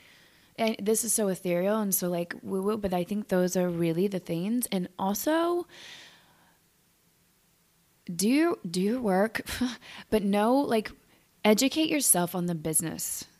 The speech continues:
as well as, and then you won't take it also so personally, and you'll realize, like, I had this really co-, and I, I guess I would say cocky, but, like, a moment, like, a couple of days ago where I was like,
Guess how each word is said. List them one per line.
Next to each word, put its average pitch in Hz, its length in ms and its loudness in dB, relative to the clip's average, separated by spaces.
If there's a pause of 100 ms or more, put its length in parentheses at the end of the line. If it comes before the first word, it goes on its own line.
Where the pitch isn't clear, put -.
(300)
as 185 220 0
well 175 580 2
as, 170 680 -2
and 202 200 0
then 214 140 2
you 233 120 4
won't 240 160 0
take 185 200 -4
it - 100 -4
also 175 280 -4
so 180 180 -2
personally, 180 500 -4
and 170 80 -2
you'll 175 180 -2
realize, 180 460 -2 (380)
like, 214 160 0
I 180 60 -8
had 254 180 -4
this 330 220 -4 (340)
really 202 320 4
co-, - 400 -4
and 220 120 -2
I, - 260 -4
I 196 100 -2
guess 202 200 -2
I 214 40 -4
would 196 80 -4
say 175 100 -8
cocky, 196 300 -2
but, 190 140 -2
like, 175 120 -2
a 180 60 0
moment, 185 340 0
like, 185 160 -4
a 196 40 -14
couple 202 200 -4
of 180 60 2
days 175 180 0
ago 247 220 0
where 220 100 2
I 185 60 4
was 180 80 0
like, 180 240 -2